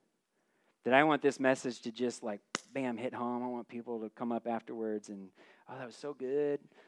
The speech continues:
right? Like, really cut me deep. I'm gonna change my ways.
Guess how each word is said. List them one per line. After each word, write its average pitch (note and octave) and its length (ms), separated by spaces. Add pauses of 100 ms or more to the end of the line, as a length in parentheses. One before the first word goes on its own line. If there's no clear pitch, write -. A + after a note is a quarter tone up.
(400)
right? B2 300 (840)
Like, - 100 (140)
really D#3+ 180
cut - 200
me B2 160
deep. D#3 300 (1160)
I'm C3 80
gonna A#2+ 40
change C#3+ 280
my C3 100
ways. C3 440